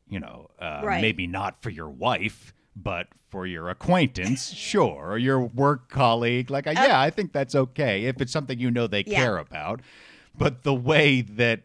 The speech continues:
Speaker 1: Whatley does it, or the, I mean, George's <laughs> version is even worse, of course, because it's completely fake, but not that much different in
Speaker 2: Right.
Speaker 1: practice, honestly. Um,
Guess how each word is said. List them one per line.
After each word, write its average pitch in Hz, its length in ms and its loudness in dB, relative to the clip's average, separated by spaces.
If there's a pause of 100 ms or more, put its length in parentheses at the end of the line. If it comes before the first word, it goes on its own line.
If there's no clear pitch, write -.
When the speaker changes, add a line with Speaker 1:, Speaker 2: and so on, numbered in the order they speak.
(280)
Speaker 1:
Whatley 101 760 -2
does 98 280 -2
it, 101 200 -4
or 98 120 -6
the, 92 220 -10 (160)
I 92 100 -10
mean, 80 300 -12
George's 98 400 -8
<laughs> - 20 -16
version 73 380 -8
is 98 120 -8
even 82 300 -10
worse, 107 380 -6
of 104 100 -10
course, 110 300 -8
because 107 320 -8
it's 104 140 -10
completely 107 540 -10
fake, 104 400 -8
but 127 160 -2
not 180 300 0
that 175 160 4
much 170 300 2
different 143 340 2
in 110 80 2
Speaker 2:
Right. - 60 -8
Speaker 1:
practice, 127 500 -2
honestly. 90 800 -10
Um, 98 540 -4